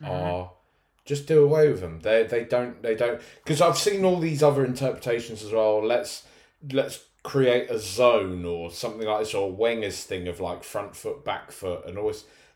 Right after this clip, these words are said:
Speaker 2: It's just overly complicated. Just do away with the lines. Just
Speaker 1: You know the one that
Speaker 2: pause
Speaker 1: I
Speaker 2: it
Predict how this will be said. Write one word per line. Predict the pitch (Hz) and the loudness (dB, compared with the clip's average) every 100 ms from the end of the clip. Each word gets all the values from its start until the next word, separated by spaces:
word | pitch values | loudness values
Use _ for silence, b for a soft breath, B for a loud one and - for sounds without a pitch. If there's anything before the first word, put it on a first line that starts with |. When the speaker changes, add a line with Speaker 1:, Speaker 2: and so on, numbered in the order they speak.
| - | -14
Speaker 2:
It's | - - | -14 -8
just | 190 - - | -10 -8 0
overly | 156 143 131 120 113 | 2 2 -2 -6 -6
complicated. | 139 165 135 - 85 82 80 - b b - | -4 -4 -6 -8 -8 -8 -14 -18 b b 2
Just | 147 143 - | 2 2 0
do | 117 113 | -2 2
away | 110 95 90 | 0 0 -2
with | 90 92 | -4 -6
the | 95 | -2
lines. | 117 101 80 80 - - | -2 -2 -6 -14 -18 -8
Just | 165 | -6
Speaker 1:
You | 180 | -4
know | 220 | -4
the | 226 | -4
one | 226 | 0
that | 160 | 6
Speaker 2:
pause | 151 143 226 | 6 6 2
Speaker 1:
I | |
Speaker 2:
it | 190 - | -4 -8